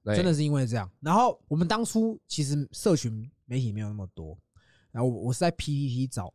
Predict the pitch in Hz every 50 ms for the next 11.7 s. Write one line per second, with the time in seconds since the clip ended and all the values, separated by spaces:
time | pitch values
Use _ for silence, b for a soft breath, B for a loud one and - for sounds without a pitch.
0 | _ - 117 104 92 - 92 67 60 55 - - - 107 101 95 90 - - -
1 | - - - 98 82 - _ - - 131 156 175 - 208 226 247 196 147 156 214
2 | 185 147 135 135 120 76 90 127 131 127 123 120 127 147 - - 110 107 107 -
3 | 110 127 - 151 160 170 214 214 196 160 139 135 151 143 139 131 127 123 127 123
4 | 120 113 - _ - - 147 147 143 151 143 135 143 139 135 127 143 131 113 104
5 | - - 113 110 107 104 92 - - - B B B B B B B B 220 233
6 | - - 180 165 147 151 147 147 - _ _ _ - 220 196 156 131 117 - -
7 | 190 156 127 120 117 - 151 127 113 110 117 131 131 120 101 95 87 - 110 110
8 | 110 110 110 110 - _ _ _ _ _ _ - - - 180 185 190 180 151 120
9 | 113 117 107 123 113 110 104 _ - 139 127 143 165 180 160 151 160 147 120 107
10 | - 95 90 95 - - 160 175 240 240 220 233 202 175 170 208 185 170 - 190
11 | 156 131 160 147 139 143 139 117 107 - 107 - -